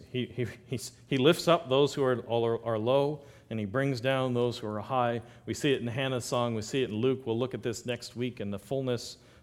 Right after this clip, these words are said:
of God's word as we see this psalm worked out.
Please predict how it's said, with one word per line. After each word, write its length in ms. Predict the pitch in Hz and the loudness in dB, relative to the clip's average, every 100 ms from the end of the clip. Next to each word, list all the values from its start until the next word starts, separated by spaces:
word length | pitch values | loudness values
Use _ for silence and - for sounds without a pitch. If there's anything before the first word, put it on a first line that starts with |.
| - | -4
of 180 | 107 | -2
God's 320 | 104 113 107 107 | 0 0 -2 -2
word 260 | 117 117 | -2 0
as 140 | 107 113 | -2 -8
we 80 | |
see 200 | 104 127 | -6 -2
this 200 | 113 107 | -2 -2
psalm 300 | - 113 110 | -4 -4 -4
worked 260 | 110 107 107 | -2 -4 -4
out. 280 | 104 101 | -4 -4